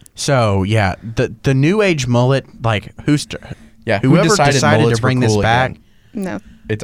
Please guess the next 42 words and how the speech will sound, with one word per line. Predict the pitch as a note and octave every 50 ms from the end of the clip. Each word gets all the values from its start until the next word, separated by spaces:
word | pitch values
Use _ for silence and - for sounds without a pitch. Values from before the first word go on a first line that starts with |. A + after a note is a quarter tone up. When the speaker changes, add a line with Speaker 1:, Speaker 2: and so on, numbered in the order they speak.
| -
Speaker 2:
awful. | G2+ G2 F2 F2 - - - - - _ _ - _ _ - _ _ _ - - _ -
Speaker 1:
please | - C3+ B2 A#2+ A#2+ A2+ G#2+ -
stop. | - - G#2 G2+ G#2 G2+ G2 -
It | F#2+ -
look, | G#2 A#2 - -
they | A#2+ A#2
look | A#2+ B2 B2+ A#2+
so | - - - B2 A2
dumb. | A2 F#2 G2+ G#2 A2+ C3 D3 C3+ G#2 F#2 - - _ _ _ _ _ _ _ _ _
Like, | - G#2+ A2 - -
I, | - G#2 A2+
they | A2 - - B2 B2
just | B2+ C3+ C#3
look | - D3+ C#3+
dumb. | D3+ D3 D#3 C#3 C#3 - _ _ _ _ - -
Speaker 3:
I | - A3+
Speaker 2:
What's | B3 C4
Speaker 3:
will | C#4 C#4+
Speaker 2:
another | C#4+ - - -
Speaker 3:
say | G#3+ G3 F#3+ F#3
Speaker 2:
hot | F3 A2 F#2
take | - - G2 -
you | - F#2+
have? | F2+ -
'Cause | - -
I | A2+ A2+
don't, | A2 A2 G#2 G2+ - -
I | G#2 G#2
can't | G#2 - A#2 G#2+
think | G#2 G#2+ G2
of | F#2+
anyone. | G2 F#2 F2 G#2+ A2
Speaker 1:
Ranch | B2 C3+ D#3 F3 F3+ - -
is | - B2 A#2+ A2 - -
objectively | A#2 A2 - - B2 C3+ - - B2+ A#2 A#2 B2 A#2+ A2+
the | F#2 - G2
best | F#2 A2 A2+ B2+ - -
condiment | - C3 A#2 A#2 A2+ G#2 F#2 F#2+ G2 G#2 - - - -
on | D#2 G2+ G#2 G2+ G2+
French | G2+ - - C3 C3 C#3 -
fries. | - F2+ F2 F#2 - - - - _ _ _ _ _ _ _ _ _ _ _ _ _ _ _ _ _ _ _ _ _ _ _ _ _ _ _ _ _ _ _ _ _ _ _ _ _ _ _ _ _ - -
Speaker 2:
Ketchup | - - A#2 -